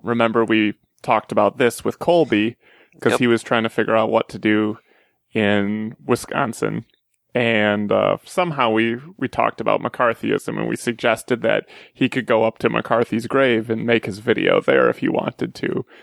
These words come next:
Speaker 1: 'cause
Speaker 2: Yeah.
Speaker 1: that is in Wisconsin. Uh, Rufus writes that on, uh, a past May Day, he and a friend went to McCarthy's grave to fly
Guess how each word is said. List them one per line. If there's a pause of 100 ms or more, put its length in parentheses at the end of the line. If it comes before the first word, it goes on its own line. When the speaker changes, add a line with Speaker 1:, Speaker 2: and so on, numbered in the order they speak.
(140)
Speaker 1:
'cause
Speaker 2:
Yeah.
Speaker 1:
that
is
in
Wisconsin. (880)
Uh, (760)
Rufus
writes
that (460)
on, (200)
uh,
a
past
May
Day, (220)
he
and
a
friend
went
to
McCarthy's
grave
to (120)
fly